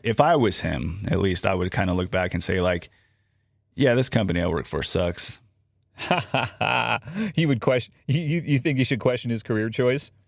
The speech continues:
Speaker 1: Well, or
Speaker 2: It's,
Speaker 1: at least
Speaker 2: it's
Speaker 1: that.
Speaker 2: funny that you
Speaker 1: Yeah.
Speaker 2: felt bad. You're like, "Hey, I'm really sorry. Um, sorry I'm not gonna spend nine grand out here. Uh,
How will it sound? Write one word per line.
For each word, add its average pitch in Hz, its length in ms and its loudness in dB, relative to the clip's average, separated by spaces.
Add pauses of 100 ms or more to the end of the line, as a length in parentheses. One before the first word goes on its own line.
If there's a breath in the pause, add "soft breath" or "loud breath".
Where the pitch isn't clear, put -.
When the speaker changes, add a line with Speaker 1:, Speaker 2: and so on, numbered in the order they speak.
(720)
Speaker 1:
Well, 104 400 6
or 123 100 4
Speaker 2:
It's, 120 60 8
Speaker 1:
at 107 40 2
least 92 260 2
Speaker 2:
it's 113 140 6
Speaker 1:
that. - 60 2
Speaker 2:
funny 220 220 4
that 139 180 2
you 147 100 2
Speaker 1:
Yeah. - 60 -2
Speaker 2:
felt 147 240 2
bad. 123 320 2
You're 127 100 2
like, 127 220 2
"Hey, 175 220 0
I'm 175 160 0
really 170 180 4
sorry. 131 520 2 (100)
Um, 110 600 0 (220)
sorry 170 360 4
I'm 117 100 2
not 120 140 0
gonna 113 140 0
spend 113 320 4
nine 113 240 4
grand 107 340 2
out 90 160 4
here. 87 420 2
Uh, 87 360 2